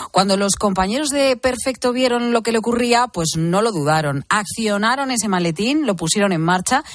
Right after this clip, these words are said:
y desde un hospital de Vigo les fueron indicando las maniobras que tenían que realizarle. Además, esa maleta les permitía medir, eh, un electrocardiograma de Perfecto, por lo que pudieron actuar a tiempo. Los médicos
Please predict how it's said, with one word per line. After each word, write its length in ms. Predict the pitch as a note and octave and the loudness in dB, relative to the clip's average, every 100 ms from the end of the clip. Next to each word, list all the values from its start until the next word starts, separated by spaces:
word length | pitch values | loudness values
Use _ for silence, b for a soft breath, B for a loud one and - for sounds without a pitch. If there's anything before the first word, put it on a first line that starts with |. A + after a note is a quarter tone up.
| B B | B B
y 140 | - | -6
desde 240 | G#3 G#3 G3+ | 0 0 0
un 140 | D#4 | -2
hospital 340 | D#4+ B3+ B3+ A#3+ | -2 -2 -2 0
de 120 | G3+ | -2
Vigo 200 | G3 G#3+ | -2 -2
les 160 | F#3+ | -2
fueron 220 | - G3 G#3+ | 0 0 0
indicando 460 | F#3+ E3+ F#3 G#3 | 0 0 0 0
las 320 | G3+ G3+ A#3+ | 2 2 2
maniobras 500 | A#3+ A3+ G#3 G3+ G#3+ | -2 -2 0 0 -2
que 100 | - | -4
tenían 280 | G3 F3 F#3 | -2 0 0
que 80 | F#3 | -2
realizarle. 560 | F3 C#3+ C3 C3 B2 A#2 B B B B - | -2 -2 -2 -4 -4 -8 B B B B 0
Además, 300 | F#3 G3 G#3 | 2 2 0
esa 180 | A3+ | 0
maleta 560 | A#3 G#3+ G#3+ A3+ G3 A3 | 2 2 0 0 0 0
les 160 | F#3+ E3+ | -4 -4
permitía 480 | E3+ D#3+ E3 F3+ | -4 -4 -2 0
medir, 480 | F3 E3 G3 G3+ G3+ - | 0 0 0 0 -2 -2
eh, 340 | D#3 C#3+ C3 | 0 0 -4
un 360 | - F3+ F#3 F#3+ | -2 0 0 0
electrocardiograma 1200 | - F3+ E3 - E3+ D3+ D#3 D3+ C#3+ F#3+ G3 F#3 | 0 0 0 0 -2 0 0 0 2 2 2 0
de 80 | G#3 | -2
Perfecto, 460 | E3 D3+ F3 D#3+ F#3+ | -6 -4 -4 -4 -4
por 120 | F#3 | -2
lo 100 | D#3+ | -4
que 100 | D#3 | -4
pudieron 560 | D#3 D#3 D#3+ G#3+ G3+ | -4 -2 2 2 2
actuar 340 | D#3 C#3 C3+ A#2+ | -2 -2 -4 -2
a 80 | G#2+ | -4
tiempo. 380 | A2 A2 C#3+ | -6 -6 -2
Los 180 | D3+ G3+ | 0 2
médicos 440 | B3 C4+ C4+ D#4+ | 2 0 -2 -2